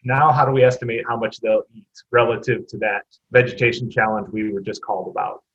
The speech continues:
by a customer? Uh, so that can be pretty challenging, but with a little bit of experience, you, you can predict pretty accurately.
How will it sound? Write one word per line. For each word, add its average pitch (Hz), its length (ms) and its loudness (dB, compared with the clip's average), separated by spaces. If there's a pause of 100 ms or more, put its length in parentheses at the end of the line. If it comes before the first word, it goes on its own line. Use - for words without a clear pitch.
(160)
by 107 180 -4
a - 60 -8
customer? - 440 -16 (600)
Uh, 95 300 -6
so - 120 -10
that 180 200 4
can 147 180 -2
be 120 120 -2
pretty 117 260 -6
challenging, 98 680 -4
but 101 320 -8
with 135 140 -4
a - 20 -8
little 160 160 4
bit 135 120 0
of 120 60 0
experience, 101 560 -8
you, 101 160 -20 (300)
you 127 100 -10
can 127 180 -4
predict 110 380 -4
pretty 107 240 -6
accurately. - 500 -8